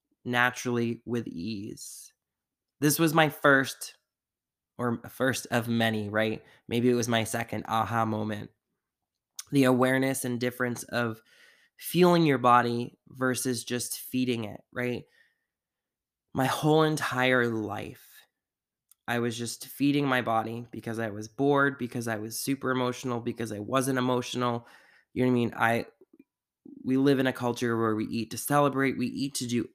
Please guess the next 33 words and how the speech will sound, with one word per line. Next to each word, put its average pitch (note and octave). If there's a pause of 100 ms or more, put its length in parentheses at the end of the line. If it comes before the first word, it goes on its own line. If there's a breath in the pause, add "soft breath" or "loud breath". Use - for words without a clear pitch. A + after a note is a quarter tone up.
(100)
everything. B2+
So B2+
I B2
was B2+
just C3 (340)
feeding D3
it C3+
and B2
feeding B2+
it A#2
and A#2
feeding A#2
it. - (520 soft breath)
I A2+
didn't A#2
care A#2
what A2+
was A#2+
going A#2+
in C#3
it. C#3
It A#2+
was A#2
just - (100)
sustenance, -
right? A#2
So A#2+
this C#3
was C3 (140)
the B2
first - (480)
difference A#2+
of, G#2